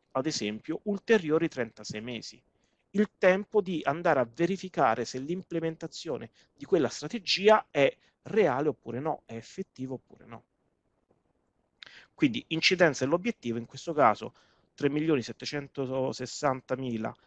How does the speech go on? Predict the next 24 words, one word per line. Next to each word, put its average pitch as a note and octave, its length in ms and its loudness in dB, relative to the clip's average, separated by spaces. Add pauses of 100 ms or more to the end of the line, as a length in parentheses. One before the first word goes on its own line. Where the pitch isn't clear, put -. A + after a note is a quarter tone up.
(200)
su, - 380 -2
uh, A#2+ 640 -2
cinque D3+ 340 -4
milioni B2 400 0
sono A2+ 160 -8
il A2 60 -8
settantacinque C3 840 -8 (340)
virgola D3 300 2
venti C3+ 280 -2
per - 140 -8
cento - 500 -8
del C3 260 -4 (140)
totale G#2 540 -6 (180)
dell'iniziativa A#2+ 1040 -10
contrattuale. - 680 -20 (440)
Quindi C3+ 360 2
stabiliamo F#3 800 0
praticamente E3+ 840 -4 (420)
un, C#3+ 340 2 (760)
un D3+ 100 -4
obiettivo B2+ 760 -4
e C#4+ 80 2
andiamo C#3 540 4
a B2 100 2